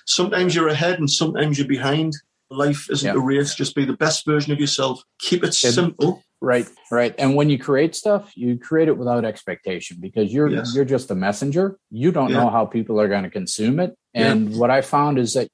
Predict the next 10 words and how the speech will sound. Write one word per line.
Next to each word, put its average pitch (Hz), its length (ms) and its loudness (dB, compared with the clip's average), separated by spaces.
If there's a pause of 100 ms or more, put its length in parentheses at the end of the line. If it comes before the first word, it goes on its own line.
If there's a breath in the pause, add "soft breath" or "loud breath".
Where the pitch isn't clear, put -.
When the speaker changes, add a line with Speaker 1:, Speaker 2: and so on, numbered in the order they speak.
(120)
Speaker 2:
you'll 117 200 2
spend 127 420 0
an 117 120 -4
inordinate 113 840 2
amount 107 340 0
of - 100 -8
time 107 320 -2
on 95 160 -6
some 104 400 0
piece, - 600 -6